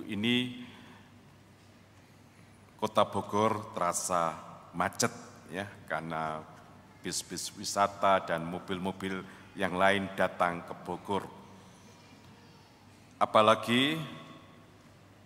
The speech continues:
bagi rute kendaraan yang baru sekarang ini, mereka yang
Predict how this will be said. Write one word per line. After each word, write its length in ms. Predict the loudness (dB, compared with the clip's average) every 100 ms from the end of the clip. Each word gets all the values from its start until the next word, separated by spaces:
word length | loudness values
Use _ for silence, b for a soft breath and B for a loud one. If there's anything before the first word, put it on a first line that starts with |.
| -20 -6
bagi 640 | -6 -4 -4 -2 -4 -6 -10 -20 -20 -14
rute 720 | -2 -2 2 4 6 6 4 -2 -10 -14 -18 -6
kendaraan 640 | -4 0 2 2 2 -2 0
yang 240 | -2 -2 -4
baru 240 | -2 0
sekarang 560 | -2 -2 0 0 0 -4
ini, 240 | -2 -2 -4 -12 -20 B B B B B -20 -6
mereka 400 | -2 -2 2 2
yang 400 | 4 0 -4